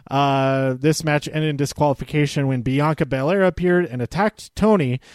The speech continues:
and then Rhea, Rhea Ripley arrived, uh, to, to fight off, um,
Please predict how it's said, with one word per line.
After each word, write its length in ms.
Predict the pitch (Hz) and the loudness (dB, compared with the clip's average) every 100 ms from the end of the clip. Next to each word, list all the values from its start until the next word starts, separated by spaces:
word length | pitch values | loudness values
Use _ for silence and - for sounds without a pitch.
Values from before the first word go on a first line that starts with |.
| - - | -18 -6
and 100 | 131 | -2
then 240 | 139 135 | 0 2
Rhea, 500 | 143 175 170 160 160 - | 2 2 4 2 0 -4
Rhea 220 | 151 180 | 0 4
Ripley 380 | 175 220 165 151 | 4 2 0 -2
arrived, 500 | 131 123 123 123 143 - | 0 0 0 -2 -6 -6
uh, 440 | 127 123 117 113 110 - _ - | -2 -2 -2 -4 -6 -16 _ -16
to, 300 | - 123 113 | -6 -4 -4
to 160 | - 113 | -4 -8
fight 260 | - 135 123 | -4 -4 -2
off, 400 | 120 - - - | -4 -6 -14 -14
um, 480 | 120 110 101 95 | -8 -6 -6 -10